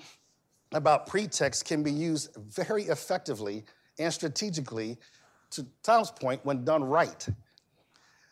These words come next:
Terry versus Ohio, a stop, it can be done very legally, very professionally, very sparingly,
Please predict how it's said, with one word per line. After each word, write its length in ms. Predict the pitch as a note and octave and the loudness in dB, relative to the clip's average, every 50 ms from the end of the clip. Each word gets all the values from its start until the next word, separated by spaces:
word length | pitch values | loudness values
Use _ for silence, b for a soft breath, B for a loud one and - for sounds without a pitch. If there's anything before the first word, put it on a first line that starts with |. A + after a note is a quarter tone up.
| b b b - | b b b 4
Terry 260 | - G3+ G3 F#3+ F#3 | 6 8 8 8 8
versus 280 | F3+ F#3 F3 F3+ D#3+ | 6 4 2 2 2
Ohio, 420 | E3 C#3+ D#3 G3 A3 G#3+ F3+ E3 D#3+ | 2 4 6 6 6 8 8 6 4
a 100 | - C#3+ | 2 -2
stop, 520 | - - - G#3 A3+ A#3+ G3+ - - - | -4 0 2 4 4 4 4 2 -4 -10
it 100 | C3+ C3 | -10 -8
can 120 | - D#3 D3+ | -6 -2 -2
be 80 | C#3+ | 0
done 300 | C#3 D3 D3 C#3+ C3 A#2 | 4 4 4 2 2 0
very 280 | A#2 D#3 D#3+ E3 D#3 D3 | 2 4 4 4 4 2
legally, 560 | C#3+ D3 D#3+ F3+ D#3 C#3+ A#2+ A2+ A2+ A#2 B2 - b b b b b | 2 0 0 0 0 -2 -2 -2 -4 -6 -8 -12 b b b b b
very 240 | A2 D#3 D#3 D#3+ D3 | -2 2 2 2 2
professionally, 800 | - - C#3+ A#2+ - E3 F3 E3+ - - A#2 G#2+ G2+ F#2 A2 A#2 b b b b b b | 2 -4 -6 -4 2 2 2 4 2 0 -2 -4 -4 -4 -6 -8 b b b b b b
very 280 | A2+ A#2+ D#3 E3 D#3+ C#3+ | 0 2 4 4 4 2
sparingly, 760 | - - - - F#3 G3+ F#3+ F3 D#3 C3+ C3 C3 C3+ C3+ | 0 -2 -2 0 2 2 2 2 2 2 0 0 0 -2